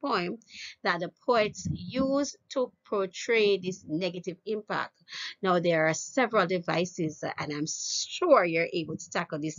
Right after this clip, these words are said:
aspect, right? And so your commentary on the device, okay, um, is four, four again, and that will give you your eight marks. Now, here we have the third aspect. State which of the two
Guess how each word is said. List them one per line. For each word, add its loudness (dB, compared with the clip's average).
aspect, -4
right? 2
And 2
so 4
your 2
commentary 0
on 4
the 0
device, 0
okay, 0
um, 4
is -6
four, 6
four 8
again, 2
and 0
that -2
will -4
give -6
you 0
your -2
eight 4
marks. -4
Now, 4
here 0
we 0
have 0
the -8
third 0
aspect. -6
State 2
which -2
of 0
the -4
two -2